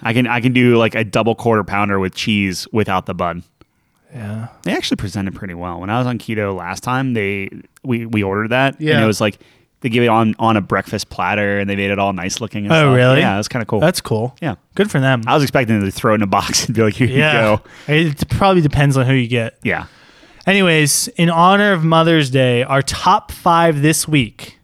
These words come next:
Speaker 1: Yes.
Speaker 2: Top five, how do you wanna word this? Fictional mothers?
Speaker 1: Yeah, our mothers are number one. They,
Speaker 2: Yeah.
Speaker 1: they own, they, they own a co number one spot of all mothers.
Speaker 2: Robin
Speaker 1: And we're sorry
Speaker 2: Hunt
Speaker 1: for everyone else.
Speaker 2: Perez.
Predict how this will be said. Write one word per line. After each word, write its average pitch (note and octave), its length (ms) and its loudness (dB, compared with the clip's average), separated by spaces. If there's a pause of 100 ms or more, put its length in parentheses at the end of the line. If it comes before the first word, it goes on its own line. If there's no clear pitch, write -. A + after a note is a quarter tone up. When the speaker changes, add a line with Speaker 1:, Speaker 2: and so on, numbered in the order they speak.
Speaker 1:
Yes. - 460 -8 (800)
Speaker 2:
Top D#3+ 260 0
five, C#3 560 0 (220)
how D3 140 -4
do - 40 0
you C#3+ 60 2
wanna C3 140 0
word B2 160 0
this? A#2 220 -8
Fictional D#3 720 0
mothers? C3+ 680 -2
Speaker 1:
Yeah, G#2 220 2 (100)
our D#4 140 2
mothers C#3 320 2
are A2 60 0
number F#2+ 240 -2
one. E2+ 260 -12 (320)
They, C#3 220 4
Speaker 2:
Yeah. - 60 -2
Speaker 1:
they C3 300 2
own, C#3 460 4 (100)
they, B2+ 500 -2
they A#2+ 240 0
own B2 200 4
a G#2+ 100 2
co A2 640 2
number G#2 260 0
one F#2+ 240 -2
spot F2 420 -4 (280)
of F#2+ 480 -2
all C3+ 160 4
mothers. F#2+ 480 -6 (180)
Speaker 2:
Robin C#3 440 2
Speaker 1:
And D#3 60 2
we're - 80 2
sorry B2 260 2
Speaker 2:
Hunt A#2 100 0
Speaker 1:
for A#2 120 -2
everyone G#2+ 300 0
else. D3+ 80 4
Speaker 2:
Perez. B2+ 640 0